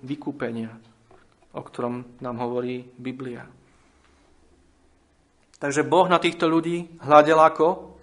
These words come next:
verš šesť, ako na bezúhonných, ako na spravodlivých. Ale ako na nich hľadeli možno ľudia okolo nich,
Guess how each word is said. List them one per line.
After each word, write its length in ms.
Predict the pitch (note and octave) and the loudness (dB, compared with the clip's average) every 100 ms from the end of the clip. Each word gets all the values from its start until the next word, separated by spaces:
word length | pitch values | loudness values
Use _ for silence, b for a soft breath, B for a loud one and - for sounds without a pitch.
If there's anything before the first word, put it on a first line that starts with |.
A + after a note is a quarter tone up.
| - | -8
verš 260 | D3+ C#3 - | -4 -4 -2
šesť, 320 | D3+ D3+ - - - | -2 -2 -4 -12 -8
ako 200 | C#3+ C3+ D3 | -6 -2 0
na 80 | C#3+ | 2
bezúhonných, 720 | D3 D3+ D#3 C#3+ B2+ A#2+ A#2 | 2 0 -2 -2 -4 -6 -6
ako 160 | C3+ D3+ | -6 -4
na 40 | |
spravodlivých. 760 | C#3+ - D3+ D#3 B2+ B2 A2+ A2 - b b b b - | -6 6 6 8 2 -4 -6 -12 -20 b b b b -2
Ale 240 | C#3+ F#3+ | 4 4
ako 480 | A3+ F#3+ G3+ - - D#3 | 4 2 0 -4 -12 -8
na 80 | |
nich 160 | D#3+ D3+ | -6 -6
hľadeli 320 | D#3+ D#3+ E3 | -4 -4 -4
možno 240 | E3+ D#3+ E3 | -6 -6 -2
ľudia 640 | F3 A3+ E3+ C3+ E3 - | -2 0 0 -2 -4 -4
okolo 400 | F3 F3+ F3+ F3+ | -4 0 0 0
nich, 420 | G#3 G#3+ C#3+ - | 0 -2 -4 -8